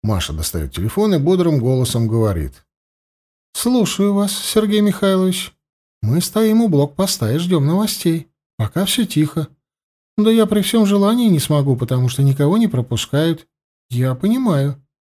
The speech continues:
Нет. Да. Нет, до утра мы тут торчать не станем. Подождём ещё пару часов и поедем в Тверь. Я всегда благоразумна».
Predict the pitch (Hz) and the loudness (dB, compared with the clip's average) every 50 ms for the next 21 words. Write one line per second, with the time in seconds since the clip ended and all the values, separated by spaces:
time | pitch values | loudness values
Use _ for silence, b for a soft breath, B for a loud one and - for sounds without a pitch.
0 | _ _ _ - 143 147 156 147 143 147 147 - _ _ _ _ _ _ _ - | _ _ _ -2 0 2 4 2 2 0 -2 -6 _ _ _ _ _ _ _ -8
1 | 101 98 104 95 92 95 101 - _ _ _ _ _ _ - 135 143 131 113 104 | -6 -4 -2 -2 -2 -4 -6 -10 _ _ _ _ _ _ 2 2 4 4 2 0
2 | 107 120 131 120 113 - 127 151 160 190 190 190 - 127 123 - 131 120 - - | 0 0 0 0 0 0 0 2 2 2 2 0 -2 -4 -2 -2 -4 -4 -2 -2
3 | 135 135 135 147 156 135 - - - 113 110 107 101 101 101 - _ _ _ _ | -4 -2 -2 0 -2 -2 -2 -2 -2 -2 -2 -2 -2 -4 -6 -8 _ _ _ _
4 | _ _ _ _ _ _ _ _ _ _ _ - 120 120 147 160 170 226 294 302 | _ _ _ _ _ _ _ _ _ _ _ -4 -2 0 0 0 0 0 0 0
5 | 277 220 - - 135 127 - 143 147 147 135 - - 135 - - 208 202 190 180 | 0 0 -2 -2 -4 -2 0 0 0 0 0 0 -2 -2 -2 -2 -2 -2 -2 -2
6 | - 127 127 160 196 190 175 143 - - - 120 131 147 143 - - _ _ _ | -2 0 0 0 2 2 0 0 -2 -2 -2 0 0 0 0 -2 -6 _ _ _
7 | _ _ _ _ _ _ _ _ _ - 110 120 131 143 139 131 - - - 131 | _ _ _ _ _ _ _ _ _ -6 -4 0 0 0 0 -2 -2 -2 -2 -2
8 | 113 107 104 92 101 104 135 175 214 226 254 262 247 247 247 247 233 226 190 170 | -2 -4 -4 -4 -2 -2 0 0 0 0 0 -2 0 0 0 0 0 -2 -2 -2
9 | - 202 190 185 180 180 175 170 - | -2 0 2 2 2 2 0 -2 -4